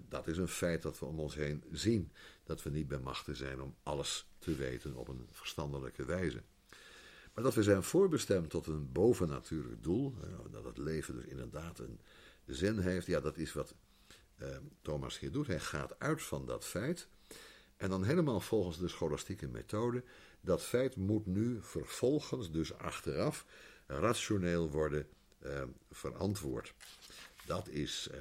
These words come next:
wat hij hier probeert te doen. Zo komen we tot zoiets als een theologische wetenschap. Theologie is dus veel meer dan een pure intuïtie. Het is ook veel meer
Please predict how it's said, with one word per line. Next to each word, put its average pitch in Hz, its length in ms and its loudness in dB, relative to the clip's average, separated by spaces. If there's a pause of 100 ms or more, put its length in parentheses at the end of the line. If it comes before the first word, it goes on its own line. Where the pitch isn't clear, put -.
(160)
wat - 180 -10
hij 67 80 -6
hier 69 200 -6
probeert 62 540 -10
te - 120 -6
doen. 60 200 -8 (680)
Zo 143 220 6
komen 110 320 8
we 85 140 0
tot - 280 0 (120)
zoiets 87 460 0
als 76 240 -4
een 64 160 -10
theologische 64 720 -2
wetenschap. 90 760 2 (440)
Theologie 113 480 6
is 98 80 6
dus 98 160 2
veel 131 280 6
meer 104 260 4
dan 85 200 4
een 82 160 2
pure 76 360 0
intuïtie. 104 640 -2 (720)
Het - 140 -6
is 80 100 0
ook 82 120 0
veel 110 280 4
meer 82 340 0